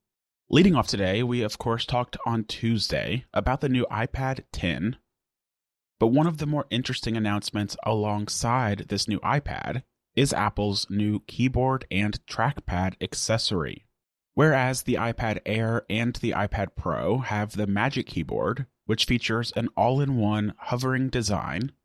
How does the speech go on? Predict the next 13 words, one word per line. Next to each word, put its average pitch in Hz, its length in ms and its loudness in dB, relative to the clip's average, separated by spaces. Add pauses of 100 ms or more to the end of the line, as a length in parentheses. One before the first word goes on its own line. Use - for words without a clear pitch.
(320)
the 120 80 6
new 131 300 4
iPad 110 580 -2 (140)
ten 92 480 -4 (320)
gets 120 180 0
what 123 180 2
Apple 127 360 0
is 117 100 0
calling 95 400 -2
the 107 80 0
Magic 104 680 -2
Keyboard 113 480 0
Folio, 107 800 0